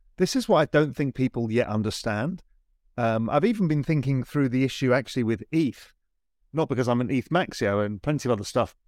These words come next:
but eth has a diminishing supply with more activity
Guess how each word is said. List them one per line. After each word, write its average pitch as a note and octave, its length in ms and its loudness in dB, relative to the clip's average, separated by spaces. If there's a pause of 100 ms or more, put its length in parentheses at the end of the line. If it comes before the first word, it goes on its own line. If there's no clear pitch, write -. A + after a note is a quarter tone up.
(280)
but D3 320 2 (720)
eth A3 180 0
has F3+ 180 0
a C#3 60 -2
diminishing D3+ 580 -2
supply C3 380 0
with A2+ 160 0
more A2+ 220 0
activity G2+ 720 -6